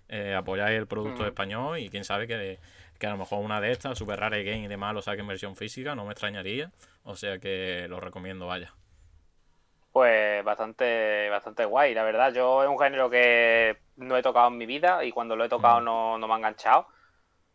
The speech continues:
Speaker 2: Pero no te voy a decir que me vaya a poner ahora mismo con él, porque
Speaker 1: Ujú.
Speaker 2: creo que me
Speaker 1: No,
Speaker 2: quedaría
Speaker 1: no, no.
Speaker 2: dormido, literal. <laughs> Que como te pille cansado eso.
Speaker 1: Sí.
Speaker 2: Pero la verdad que me parece guay que aconseje, sobre todo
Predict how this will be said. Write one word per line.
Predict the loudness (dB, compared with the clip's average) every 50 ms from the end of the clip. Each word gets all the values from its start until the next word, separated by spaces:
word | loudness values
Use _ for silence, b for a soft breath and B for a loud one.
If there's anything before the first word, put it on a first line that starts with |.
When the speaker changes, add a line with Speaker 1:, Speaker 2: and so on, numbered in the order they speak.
| _ _ 6
Speaker 2:
Pero | 10 12 12 12 12 12 10 10 10 10 10 12 12 10 10 8 8
no | 6 4
te | 6
voy | 8 8
a | 8
decir | 8 8 6
que | 4 6
me | 6 6
vaya | 6 6 6
a | 6
poner | 4 6 6 8
ahora | 8 8 6
mismo | 4 2 -2 -2 0
con | 0 2 0
él, | 0 0
porque | 0 0 0 0
Speaker 1:
Ujú. | 0
Speaker 2:
creo | 0 0
que | 2 0
me | 0 0
Speaker 1:
No, | 2
Speaker 2:
quedaría | 4 6 6 6 8 6 6
Speaker 1:
no, | 6 6
no. | 4
Speaker 2:
dormido, | 2 2 2 0 -2 -2 -2 -2 -2
literal. | -2 -2 0 2 4 6 6 6 6 4 2
<laughs> | -2 0 0 0 -2 -2 -4 -6 -8 -4 2
Que | 6 8 8 8
como | 8 8 6 6
te | 6 6
pille | 4 6 8
cansado | 8 8 8 8 8 10 12 12 12 10
eso. | 8 6 2 0 -2
Speaker 1:
Sí. | -4 -6 -6
Speaker 2:
Pero | -4 -2 4 10 10
la | 12 12
verdad | 12 12 10 10
que | 10 10
me | 10
parece | 10 10 10 8 8
guay | 10 10 12 12
que | 10
aconseje, | 10 8 6 4 6 6 6 6 8 8 8 8 8 6
sobre | 6 6 6 6 8
todo | 10 12 12 12 12 10 6